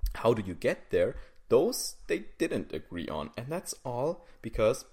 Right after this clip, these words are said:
it's all about taking action, and it changes, right? Like, as I said in the beginning with the productivity stuff,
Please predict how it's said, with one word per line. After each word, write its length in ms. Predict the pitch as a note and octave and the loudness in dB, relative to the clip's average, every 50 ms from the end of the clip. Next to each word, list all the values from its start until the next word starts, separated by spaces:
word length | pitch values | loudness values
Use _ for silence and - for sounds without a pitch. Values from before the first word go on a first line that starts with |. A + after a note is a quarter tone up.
| - - - | -20 -16 -14
it's 200 | - A2 - - - - | -14 -14 -14 -8 -4 -2
all 200 | C3+ D3 D#3+ D3 | 0 0 0 -2
about 460 | C3+ - A#2+ A#2+ A#2 - - - - | 0 0 0 0 -2 -4 -8 -14 -4
taking 380 | - - G2+ - - G#2 F#2 | -2 -2 0 0 -2 -4 -4
action, 340 | F2 E2+ - - - G2+ G2 - | -4 -6 -6 -6 -8 -10 -8 -8
and 120 | - G2 F#2+ | -8 -8 -8
it 140 | F2+ - - | -8 -10 -12
changes, 640 | - - - G2 A2 A#2+ G#2+ - - - - - - | -10 -4 -2 -2 -2 -2 -4 -8 -12 -14 -14 -12 -6
right? 280 | - F2+ F2+ A#2+ C3+ - - | -2 0 0 0 0 0 0
Like, 260 | G2+ G#2+ A#2 A2+ - - - | 0 0 0 -2 -6 -4 -2
as 160 | A#2 B2+ C3 | -2 0 2
I 60 | B2+ | 0
said 200 | B2 - C3+ A#2+ | 2 2 2 2
in 60 | A2+ | 2
the 80 | A2+ G#2 | 0 -2
beginning 240 | G2 F#2+ A2 A2 G#2+ | 0 0 0 0 -2
with 100 | G2+ - | -2 -4
the 60 | G2 | -6
productivity 500 | - - G2 F2 - - - G2+ F2 - | -4 -2 -2 -2 -2 -2 -4 -8 -8 -8
stuff, 200 | - - - - | -10 -10 -12 -12